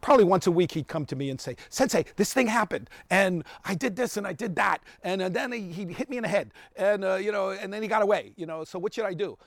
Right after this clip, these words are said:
And I said, "Well, is that the result that you wanted?"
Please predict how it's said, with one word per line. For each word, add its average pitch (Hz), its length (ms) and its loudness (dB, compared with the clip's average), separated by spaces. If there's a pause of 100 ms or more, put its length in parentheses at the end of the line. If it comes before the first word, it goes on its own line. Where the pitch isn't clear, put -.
And 165 80 -12
I - 40 -8
said, 196 180 -6
"Well, 175 200 -4 (160)
is - 120 -6
that 214 180 0
the 262 80 -4
result 160 460 -2
that 165 140 -8
you 165 120 -6
wanted?" 208 440 -10